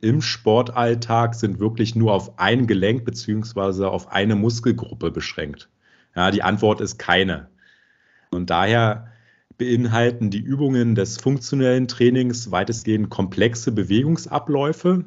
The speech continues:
die mehrere Gelenke und mehrere Muskelgruppen gleichzeitig beanspruchen. Und, äh, funktionelle Bewegungsformen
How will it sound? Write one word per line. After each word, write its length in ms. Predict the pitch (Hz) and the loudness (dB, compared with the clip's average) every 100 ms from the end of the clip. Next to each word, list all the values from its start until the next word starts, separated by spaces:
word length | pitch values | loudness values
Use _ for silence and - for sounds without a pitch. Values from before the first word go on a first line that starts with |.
| - | -2
die 160 | 107 | 0
mehrere 480 | 98 113 151 139 131 | 4 4 4 4 2
Gelenke 540 | 110 95 92 110 120 | 4 4 4 2 0
und 120 | 135 110 | 2 4
mehrere 460 | 117 120 107 107 | 4 2 2 2
Muskelgruppen 720 | 101 127 120 120 - 95 107 | 2 0 2 -2 -2 -6 -4
gleichzeitig 680 | 90 85 104 113 85 80 - | 0 2 0 -2 -8 -8 -10
beanspruchen. 680 | - - 76 - - - - - _ _ _ _ _ _ _ _ _ _ _ _ _ - - - | -12 -12 -12 -14 -16 -16 -18 -20 _ _ _ _ _ _ _ _ _ _ _ _ _ -14 -14 -6
Und, 460 | 87 87 87 85 | -6 -4 -6 -6
äh, 180 | 95 85 | -6 -4
funktionelle 560 | - 123 120 120 110 107 | 2 0 4 4 4 4
Bewegungsformen 1300 | 101 101 123 143 120 - 107 117 135 135 135 117 | 2 2 4 2 -2 -2 0 2 2 2 0 -4